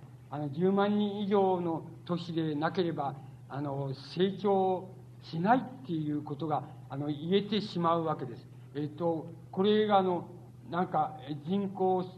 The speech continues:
人口則から見た、あの、えー、なんて言いますか、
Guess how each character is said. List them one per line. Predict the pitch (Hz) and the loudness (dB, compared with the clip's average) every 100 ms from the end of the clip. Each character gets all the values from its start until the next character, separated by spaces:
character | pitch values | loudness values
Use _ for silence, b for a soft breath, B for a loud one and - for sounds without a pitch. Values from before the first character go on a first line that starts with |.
| - 139 | -14 -4
人 | 170 180 | -2 -2
口 | - 185 180 | 0 0 0
則 | 165 135 | -2 -6
か | - 160 | -2 0
ら | |
見 | 156 160 | 0 4
た、 | 185 165 - - - - | 4 4 -2 -16 -18 -8
あ | 135 | -6
の、 | 139 131 135 131 120 | -4 -4 -6 -12 -14
え | 123 131 | -10 -6
ー、 | |
な | 143 160 | -4 -4
ん | |
て | - 143 | -6 -8
言 | |
い | 123 | -8
ま | 117 | -10
す | - | -10
か、 | 120 | -10